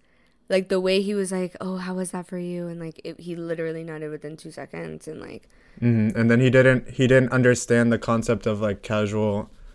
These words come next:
Speaker 2: hookups, 'cause that's, like, such
Speaker 1: Right.
Speaker 2: an adult thing to
Speaker 1: Because
Speaker 2: know.
Speaker 1: he's literally been with an old lady since he was in the sixth grade.
Speaker 2: But I like how they, they talk about the movie, like, how it's such a gray area for, like, the human condition. And I was like, "That is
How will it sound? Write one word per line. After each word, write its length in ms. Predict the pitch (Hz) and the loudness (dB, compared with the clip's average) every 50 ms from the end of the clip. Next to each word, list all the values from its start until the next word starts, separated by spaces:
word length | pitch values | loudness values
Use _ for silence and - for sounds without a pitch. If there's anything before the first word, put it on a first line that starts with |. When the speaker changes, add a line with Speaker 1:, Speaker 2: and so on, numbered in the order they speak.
| - - - - | -20 -12 -6 -4
Speaker 2:
hookups, 360 | 110 104 - 107 101 - - | -4 -2 -2 -4 -4 -4 -4
'cause 140 | - 117 101 | -6 -4 -2
that's, 480 | 107 104 101 - - - - - - - - _ _ - - - _ _ _ _ - _ _ _ _ _ - | -2 -2 -2 -4 -8 -10 -10 -12 -16 -20 -20 _ _ -20 -20 -20 _ _ _ _ -20 _ _ _ _ _ -8
like, 140 | - 110 98 | -6 -6 -4
such 220 | - 123 107 123 | -2 -2 0 4
Speaker 1:
Right. 160 | 190 185 180 175 | 6 8 8 8
Speaker 2:
an 60 | 170 | 6
adult 320 | - 110 107 110 - - - | 6 4 4 2 0 -2 -2
thing 380 | 107 104 101 101 101 98 - - - | -2 -2 -2 -2 -4 -4 -8 -10 -10
to 80 | - - | -4 -2
Speaker 1:
Because 260 | 196 202 208 196 202 | 0 2 2 2 2
Speaker 2:
know. 60 | 202 | 2
Speaker 1:
he's 240 | 196 175 185 - - _ - | 0 0 -2 -6 -12 _ -6
literally 560 | - 185 185 185 190 185 190 190 190 185 180 | -2 2 6 6 6 8 8 6 6 4 2
been 220 | 180 180 175 175 170 | 2 0 -2 0 0
with 180 | 170 165 - | -2 -2 -2
an 140 | - 170 170 | -4 -4 -2
old 160 | 165 165 165 | -2 -2 -2
lady 180 | 170 160 165 165 | -2 -4 -4 -4
since 280 | 160 - 175 170 - | -8 -8 -8 -8 -8
he 100 | - 170 | -8 -6
was 260 | 170 156 156 156 160 - _ _ _ _ - | -6 -6 -6 -6 -8 -12 _ _ _ _ -10
in 140 | 180 170 165 | -8 -8 -6
the 80 | 160 | -6
sixth 320 | 160 - 170 - - - - | -6 -8 -8 -8 -10 -6 0
grade. 640 | 165 175 190 180 - - - - - - 208 - _ _ _ - | 4 4 4 4 4 0 -4 -6 -6 -8 -10 -16 _ _ _ -2
Speaker 2:
But 140 | 120 117 | 2 4
I 40 | 120 | 4
like 140 | 120 131 131 | 6 6 6
how 140 | 165 165 160 | 6 6 6
they, 260 | 165 160 156 135 - - - - - - - - | 6 6 4 4 0 -4 -10 -18 -18 -16 -14 -8
they 220 | 113 113 127 131 | 0 2 2 2
talk 220 | 123 143 139 135 165 | 4 4 4 4 6
about 180 | 160 160 160 | 4 4 4
the 60 | 147 | 2
movie, 240 | 135 139 135 135 143 | 0 2 2 4 4
like, 240 | 131 123 117 - - - | 4 4 2 0 -8 -4
how 160 | 117 123 127 | 0 2 4
it's 100 | 123 120 | 4 4
such 180 | - 127 120 - | 2 0 0 0
a 60 | 123 | 0
gray 320 | 110 107 117 113 117 113 107 | 0 2 4 4 4 4 4
area 380 | 110 113 117 113 117 113 113 110 | 4 4 4 4 4 2 2 0
for, 200 | - - 117 107 | 0 -2 0 0
like, 200 | 107 107 101 - | 0 -2 -2 -2
the 80 | 107 | -4
human 360 | 98 - 113 107 107 107 107 | -4 -2 -2 -2 0 -2 -2
condition. 520 | 104 - 104 101 101 104 101 - - 123 117 | -2 -4 -4 -4 -2 -4 -4 -6 -4 -4 -2
And 100 | 107 107 | -2 -2
I 60 | 107 | -2
was 100 | 107 107 | -4 -4
like, 140 | 104 98 - | -4 -4 -2
"That 200 | 117 135 131 - | -2 -2 -2 -2
is 440 | - 110 113 107 101 - - - - | -2 -2 -2 -2 -4 -8 -12 -16 -20